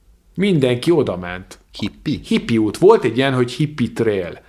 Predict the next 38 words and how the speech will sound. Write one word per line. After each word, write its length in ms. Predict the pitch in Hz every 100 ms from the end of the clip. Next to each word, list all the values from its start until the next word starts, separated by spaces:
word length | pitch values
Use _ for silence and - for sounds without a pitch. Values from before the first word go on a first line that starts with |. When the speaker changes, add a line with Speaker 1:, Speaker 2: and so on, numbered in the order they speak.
| -
Speaker 2:
Mármint 260 | 104 95 143
Speaker 1:
Ez 80 |
Speaker 2:
a 60 | 101
hippi, 420 | - 92 - 101
mint 280 | 101 95 92
a, 140 | 98 -
a, 80 | -
Speaker 1:
Mint 240 | 220 -
a 20 | 208
Speaker 2:
akik, 120 | 202 190 -
Speaker 1:
hippi. 80 | 117
Speaker 2:
akik 360 | 110 117 110
szívtak 580 | - - 95 - 95 90 -
a 60 |
Speaker 1:
Szí-, 260 | 76 87 82
pontosan. 440 | - 143 - - - -
Hát 200 | - 139
Speaker 2:
Hm, 60 | 151
Speaker 1:
most 180 | 113
ugye 120 | 143 147
Speaker 2:
opium, 160 | -
opium. 180 | 123 120
Speaker 1:
Afganisztán 640 | 127 127 127 - 131 131
Speaker 2:
Persze, 320 | 139 139 - 87
világ 260 | 78 76
legnagyobb 280 | 78 80 78
opium 400 | 73 - 78 80 - _
Speaker 1:
Pontosan. 360 | 170 123 95 69
Speaker 2:
termesztője. 680 | 76 95 - 85 87 95 _
Speaker 1:
Most 440 | 160 175 196 196 185
ez 220 | 165 147
már 440 | 170 160 165 170 - - - - -
kvázi 240 | 151 147
a 80 | 151
kizárólagos 800 | 175 123 117 120 123 120 120 113
gazdasági 840 | 101 95 95 95 104 101 101 104 - - - _ _ _ - - -
erőforrást 840 | - 95 85 80 - - - - -
jelenti. 480 | 85 87 - -